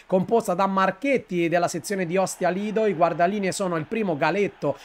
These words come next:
e il secondo Di Vuolo, il quarto uomo è Gariglio, al var c'è Guida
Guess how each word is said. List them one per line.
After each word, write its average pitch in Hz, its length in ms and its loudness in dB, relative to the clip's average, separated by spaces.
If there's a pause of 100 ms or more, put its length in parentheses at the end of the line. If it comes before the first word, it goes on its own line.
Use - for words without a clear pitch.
(140)
e 151 80 -2
il 160 100 0
secondo 196 400 0
Di 185 160 0
Vuolo, 214 580 6 (160)
il 147 120 -6
quarto 233 320 4
uomo 214 340 8
è 170 120 2
Gariglio, 185 600 4
al 185 180 2
var 196 260 2
c'è 233 240 2 (100)
Guida 175 560 4